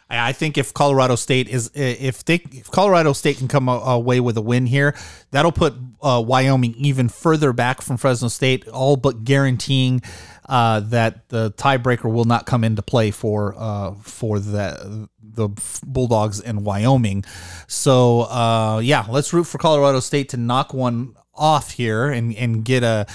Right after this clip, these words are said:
get a win against, uh, Wyoming. That would also help improve their overall record to a four and five, putting them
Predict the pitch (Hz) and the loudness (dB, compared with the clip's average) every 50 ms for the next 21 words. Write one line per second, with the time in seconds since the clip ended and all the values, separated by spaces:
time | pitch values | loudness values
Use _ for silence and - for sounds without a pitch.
0 | - - - - - _ _ 135 143 143 135 120 117 117 135 139 139 131 123 107 | -18 -18 -20 -20 -20 _ _ 0 2 2 2 2 2 2 2 2 2 2 0 0
1 | 123 120 117 110 - - - - 117 113 107 104 107 117 117 120 127 139 151 139 | 0 0 0 -2 -4 -6 -4 -2 0 0 0 0 2 2 2 4 4 4 4 4
2 | 123 113 107 104 101 - - - - - - - _ _ _ - 135 143 156 165 | 2 2 0 -2 -4 -6 -10 -16 -18 -20 -20 -20 _ _ _ -6 -2 0 2 4
3 | 180 160 139 165 202 202 - - 170 147 135 - - 147 139 - 143 139 127 - | 2 2 4 2 2 2 2 2 4 4 4 4 2 2 2 2 0 -2 -2 -2
4 | - - 160 156 151 139 127 127 139 135 131 135 139 135 127 135 127 123 120 117 | 0 2 4 4 4 4 4 2 2 4 4 4 2 2 4 4 4 4 4 4
5 | 107 117 135 151 - - 120 110 104 101 117 113 110 - - 135 120 117 117 - | 2 2 2 2 0 0 -2 -2 -2 -4 -6 -12 -10 -6 -4 -2 -2 -2 -4 -6
6 | 110 - - - - - 147 143 143 135 120 107 110 104 - - - - 147 143 | -8 -14 -14 -16 -14 -6 -2 0 2 2 0 0 -4 -6 -6 -8 -4 0 2 4
7 | 131 117 107 107 104 - - - - - _ - - 180 170 160 165 160 151 143 | 4 4 2 0 -4 -6 -12 -20 -20 -20 _ -2 2 2 2 4 2 2 2 2
8 | 143 131 120 | 2 0 -2